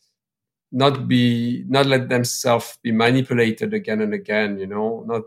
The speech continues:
not go for the shiny little marketing ads and,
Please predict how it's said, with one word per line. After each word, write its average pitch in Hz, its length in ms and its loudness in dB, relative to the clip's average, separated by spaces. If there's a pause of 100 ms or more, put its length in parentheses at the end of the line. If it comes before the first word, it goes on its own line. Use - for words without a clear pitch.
(140)
not 113 220 -2
go 113 160 2
for 110 260 -4
the 104 320 -2 (280)
shiny 117 640 4
little 110 460 0
marketing 110 680 0
ads 107 520 0
and, 101 280 -2